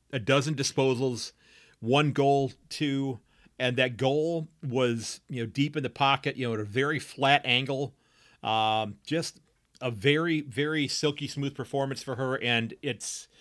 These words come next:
and if I'm not mistaken, from what I heard during the broadcast, she's out of the Lions Academy that they have developed there to, to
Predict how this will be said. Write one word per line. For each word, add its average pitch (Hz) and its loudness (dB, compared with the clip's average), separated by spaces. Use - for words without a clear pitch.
and 120 -4
if 123 -8
I'm 127 -2
not 156 0
mistaken, 143 -2
from 135 -10
what 127 -2
I 127 0
heard 135 -2
during 131 -4
the 120 -4
broadcast, 123 -4
she's 120 -6
out 143 2
of 139 -4
the 127 -2
Lions 127 -2
Academy 131 0
that 113 -6
they 131 -2
have 120 -4
developed 123 -2
there 127 -2
to, 101 -12
to 113 -6